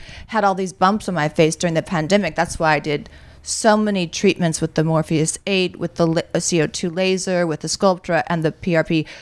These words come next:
Those were, like, the four things that really helped it, 'cause it was so bad. But I had this, um, red c-, big event,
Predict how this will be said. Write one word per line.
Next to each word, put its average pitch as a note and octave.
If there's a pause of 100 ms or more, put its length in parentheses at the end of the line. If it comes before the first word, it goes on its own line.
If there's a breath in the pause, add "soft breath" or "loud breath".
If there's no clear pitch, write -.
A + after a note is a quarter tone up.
(120)
Those A#3
were, A#3
like, G3
the F#3
four F#3
things F3+
that -
really E3
helped F3
it, -
'cause -
it -
was D3
so -
bad. A2+ (460 loud breath)
But E3+
I F#3
had G3
this, - (220)
um, D#3+
red F3
c-, -
big A3
event, D#3